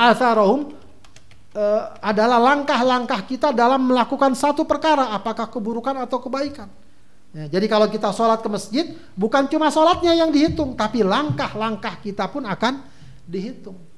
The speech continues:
Begitu juga kalau kita melakukan kemaksiatan. Ya, maka diriwayatkan ada Bani Salamah yang rumahnya agak jauh dari Masjid Nabawi. Ya, mereka pengen pindah, kata Rasul, "Jangan." Ya, eh,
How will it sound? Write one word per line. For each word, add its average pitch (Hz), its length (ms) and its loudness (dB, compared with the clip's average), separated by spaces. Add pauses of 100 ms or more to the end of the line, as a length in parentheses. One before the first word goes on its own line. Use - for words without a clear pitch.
Begitu 202 380 -2
juga 302 180 2
kalau 311 160 6
kita 330 240 2
melakukan 330 320 2
kemaksiatan. 330 640 -6 (380)
Ya, 165 140 -12
maka 165 180 -6
diriwayatkan 202 720 0
ada 151 320 -6
Bani 160 240 -2
Salamah 170 400 -4 (320)
yang 170 160 2
rumahnya 165 400 2
agak 151 240 -6
jauh 202 80 4
dari 170 160 0
Masjid 156 240 -6
Nabawi. 160 480 -4 (560)
Ya, 160 260 -8 (460)
mereka 160 320 -2
pengen 214 160 4
pindah, 262 480 0
kata 160 240 -6
Rasul, 294 320 -2
"Jangan." 349 240 -12 (400)
Ya, 202 240 -12 (400)
eh, 175 260 -8